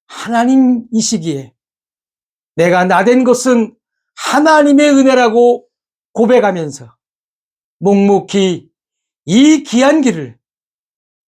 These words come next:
주님과 함께 걸어가시는 저와 여러분들이 다 되시기를 주님의 이름으로 축원합니다.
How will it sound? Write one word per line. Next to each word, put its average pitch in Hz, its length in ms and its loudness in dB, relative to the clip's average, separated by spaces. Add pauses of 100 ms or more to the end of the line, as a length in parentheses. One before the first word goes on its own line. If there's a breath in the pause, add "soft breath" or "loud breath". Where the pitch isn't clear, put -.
주님과 147 380 -2
함께 196 720 0 (800)
걸어가시는 147 800 -4 (1300)
저와 147 540 -4 (1080)
여러분들이 185 560 0
다 202 320 0
되시기를 185 720 -4 (1000)
주님의 139 640 -2
이름으로 175 760 0 (1500)
축원합니다. 139 840 -4